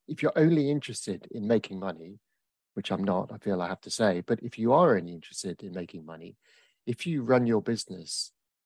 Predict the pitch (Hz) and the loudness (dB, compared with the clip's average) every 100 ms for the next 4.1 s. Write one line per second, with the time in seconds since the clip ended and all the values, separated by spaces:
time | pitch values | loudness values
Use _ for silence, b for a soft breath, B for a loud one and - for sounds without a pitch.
0 | _ _ _ _ _ 113 101 87 104 101 | _ _ _ _ _ 0 2 2 4 4
1 | 85 95 87 95 95 98 92 - - 110 | 2 0 0 -4 -4 -2 -2 -4 -6 -4
2 | 101 - 107 104 - 80 - 85 - - | -4 -2 0 0 -6 -16 -14 -14 -14 -18
3 | _ _ _ _ _ 104 104 101 107 101 | _ _ _ _ _ -2 -2 0 2 2